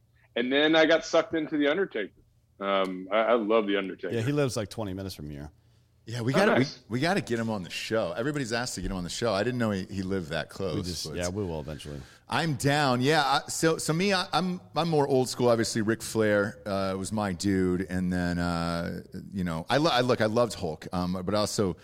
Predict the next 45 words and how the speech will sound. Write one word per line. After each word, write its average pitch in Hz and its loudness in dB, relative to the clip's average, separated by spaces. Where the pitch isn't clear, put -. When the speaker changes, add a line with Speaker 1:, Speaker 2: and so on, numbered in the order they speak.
Speaker 3:
Savage 123 2
and 98 2
those 90 0
guys. 90 0
I 101 -2
just 107 -4
love 139 2
the 120 0
personality 95 0
of, 80 -6
of 78 -8
Randy 87 -4
Savage. 73 -4
Um, 87 -6
and 98 -6
we, 104 0
we 110 -2
keep 143 -4
talking 135 0
about 95 0
this. 92 -4
It, 120 -6
it 113 -6
seems 208 -2
to 170 -6
be 156 0
a 113 0
never-ending 104 0
theme - -6
Speaker 2:
Wait, 110 2
Speaker 3:
on 87 -2
this 82 -4
Speaker 2:
wait, 101 -2
wait, 85 -2
Speaker 3:
show. 82 0
Speaker 2:
wait. 78 -6
I'm 175 -2
not 208 -6
sure 120 -4
that, 85 -6
uh, 78 -8
cocaine 98 -8
is 78 -10
a 78 -14
personality. 76 -12